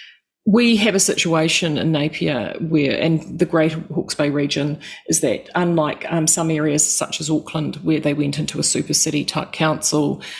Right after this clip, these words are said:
uh, in Hawke's Bay, we do not have that. We have, uh, multiple councils, of which I think, now Napier, your, the electorate only does cover that one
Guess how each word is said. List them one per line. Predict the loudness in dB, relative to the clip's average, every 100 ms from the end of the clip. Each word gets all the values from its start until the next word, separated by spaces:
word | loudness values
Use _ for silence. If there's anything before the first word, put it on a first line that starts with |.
| -6 -2
uh, | 0 0
in | 0
Hawke's | 0 0 -2
Bay, | -2
we | 0 0
do | 0 0
not | 0
have | -2 -2
that. | -2 -4 -8 -20 -2
We | 2 2
have, | 0 -2 -2 -6 -6
uh, | -2
multiple | 2 2 0 -2 -2 0 0 -6 -6
councils, | -2 -2 0 0 0 0
of | 0 0
which | 0 0 -2
I |
think, | 0 -2 -4 -10 -6 0
now | 4
Napier, | 4 2 2 2 2
your, | 2 2 2 0
the | 0 2
electorate | 2 0 -2 -2 0 0
only | 0 0 0 0
does | 0 0 0 -2
cover | -2 0 0
that | -2 -4 -4
one | -2 0 0 -2 -4